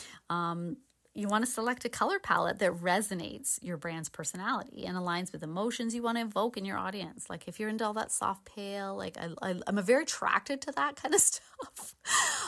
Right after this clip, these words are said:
um, more than, like, the super colorful stuff.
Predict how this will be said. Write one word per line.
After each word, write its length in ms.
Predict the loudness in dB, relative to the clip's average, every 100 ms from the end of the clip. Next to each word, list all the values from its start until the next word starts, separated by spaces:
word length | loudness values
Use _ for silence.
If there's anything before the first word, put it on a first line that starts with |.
| -2 4
um, 360 | 6 6 6
more 280 | 6 10 10
than, 160 | 8 4
like, 160 | 2
the 80 | 2
super 300 | 2 2 -6
colorful 520 | -4 -2 -2 -2 -4
stuff. 360 | -6 -4 -6